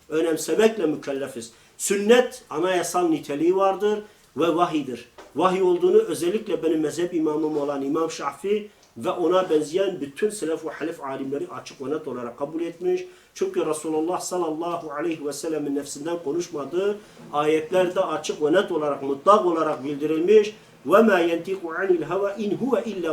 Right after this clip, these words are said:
وَحْيُ يُوحَى. Bu ayet, Necm suresindeki bu ayet bile Resulullah'ın her şeyinin vahye dayandığını ama vahiy derken mealci sapıkların iddia ettiği gibi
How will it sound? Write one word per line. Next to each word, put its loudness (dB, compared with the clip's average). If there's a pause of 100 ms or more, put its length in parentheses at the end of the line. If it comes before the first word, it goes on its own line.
وَحْيُ -4
يُوحَى. -4
Bu -4
ayet, 0
Necm 0
suresindeki -6
bu 0
ayet 4 (340)
bile 6
Resulullah'ın 0 (120)
her 2
şeyinin 2
vahye -2
dayandığını 2 (260)
ama 0
vahiy 0
derken 2 (260)
mealci 0
sapıkların 0
iddia 2
ettiği 0
gibi -4